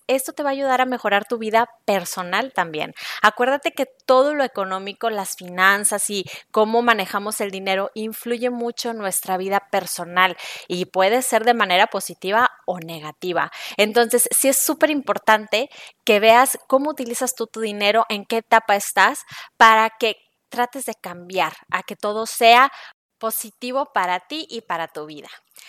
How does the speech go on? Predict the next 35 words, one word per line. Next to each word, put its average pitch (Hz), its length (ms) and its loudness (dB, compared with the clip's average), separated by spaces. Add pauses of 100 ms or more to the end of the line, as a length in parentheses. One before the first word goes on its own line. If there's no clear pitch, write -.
(220)
Entonces, 330 440 -6
bueno, 208 320 -2
esta 330 300 -2 (140)
cumbre 220 420 -8
consiste 214 680 -8
en 208 180 -8
cinco 247 440 -6
etapas 247 580 -4 (240)
y 226 120 -8
yo 262 120 0
te 320 120 -2
las 302 160 -2
voy 226 160 -2
a 247 60 -2
ir 254 100 -4
desmenuzando 247 1040 -2
para 190 200 0
que - 160 -12 (140)
tú 285 180 -4
veas 233 500 4
en 196 260 -10
qué 220 240 0
punto 175 460 -10
te 180 120 -14
encuentras. 147 760 -12 (540)
La 185 240 2
primera 233 460 2
etapa 226 540 2 (100)
es 180 360 -2
la 175 180 -4
etapa 190 440 2
de 190 100 -2
la 180 240 0
supervivencia 185 1120 -4
financiera - 680 -14